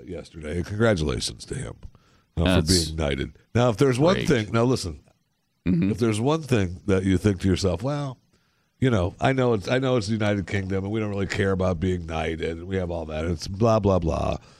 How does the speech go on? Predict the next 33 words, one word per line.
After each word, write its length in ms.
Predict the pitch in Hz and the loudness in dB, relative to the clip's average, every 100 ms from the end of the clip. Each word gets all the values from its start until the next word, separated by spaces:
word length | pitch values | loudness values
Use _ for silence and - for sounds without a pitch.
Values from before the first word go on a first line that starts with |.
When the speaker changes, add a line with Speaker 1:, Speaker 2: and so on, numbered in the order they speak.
| - - _ - | -20 -20 _ -2
Speaker 1:
But, 360 | 117 120 - | 2 2 2
uh, 520 | 117 104 98 92 85 85 _ _ _ _ - | 0 2 2 2 0 -4 _ _ _ _ 0
what 280 | 120 190 - | 2 4 2
could 120 | 185 | 2
be 120 | 147 | 2
worse 360 | 120 120 117 95 | 2 0 0 -2
than 260 | 110 95 | -4 -2
just 220 | 90 95 - 85 | -2 -2 -4 -4
being 320 | 101 92 90 | -2 -2 -4
knighted 320 | 92 92 90 85 | -6 -4 -4 -4
by 140 | 85 | -6
the 100 | - | -8
Queen? 380 | - 90 73 - | -16 -18 -20 -14
Let's 160 | 101 98 | -12 -8
say 220 | 120 101 | -4 -4
you're 120 | 107 | -4
gonna 120 | 143 135 | -6 -6
be 140 | 117 | -6
knighted 560 | 104 107 107 104 98 95 | -6 -6 -6 -6 -10 -10
in 140 | 98 | -12
the 80 | 98 | -12
U 160 | 95 | -10
K, 180 | 90 101 | -6 -4
you're 80 | 92 | -4
gonna 160 | 92 87 | -8 -12
be 140 | 87 | -16
knighted 420 | 92 92 92 87 | -10 -6 -4 0
by 220 | 92 87 | 4 4
the, 240 | 82 82 - - - _ - | 4 2 0 -8 -20 _ 2
by 160 | 101 87 | 4 4
the 80 | |
Queen. 560 | 80 95 95 87 85 80 - _ _ | 2 0 2 0 -2 -6 -14 _ _
Uh, 460 | 95 92 85 82 80 | -2 -2 -2 -4 -8